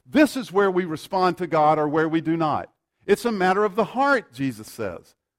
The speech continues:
According to Jesus, the good and noble heart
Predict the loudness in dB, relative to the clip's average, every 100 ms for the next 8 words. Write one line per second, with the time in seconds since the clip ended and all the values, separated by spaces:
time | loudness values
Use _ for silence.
0 | _ _ -10 0 2 2 0 -2 -2 -4
1 | -6 -12 _ _ -2 -2 0 2 4 2
2 | 0 -2 -4 -2 2 2 2 2 -2 -4
3 | -4 -2 -2 -6 -14